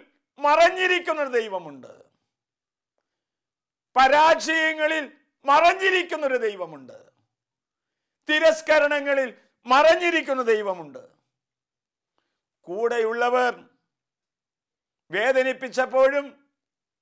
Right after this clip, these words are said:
മനസ്സറിയാത്ത കാര്യങ്ങൾക്ക് കുറ്റക്കാരനാണ്, കുറ്റക്കാരി എന്ന് പറഞ്ഞപ്പോഴും നീ മൗനമായി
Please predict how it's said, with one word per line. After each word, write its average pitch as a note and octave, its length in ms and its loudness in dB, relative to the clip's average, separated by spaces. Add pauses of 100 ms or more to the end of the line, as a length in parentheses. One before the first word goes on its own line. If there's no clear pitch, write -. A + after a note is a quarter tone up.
(1200)
മനസ്സറിയാത്ത D4+ 840 2 (160)
കാര്യങ്ങൾക്ക് D4 640 2 (1120)
കുറ്റക്കാരനാണ്, C#4+ 920 0 (920)
കുറ്റക്കാരി D#4 680 2
എന്ന് D4 180 0
പറഞ്ഞപ്പോഴും D4+ 680 2 (1120)
നീ B3+ 120 -6 (180)
മൗനമായി E4+ 560 2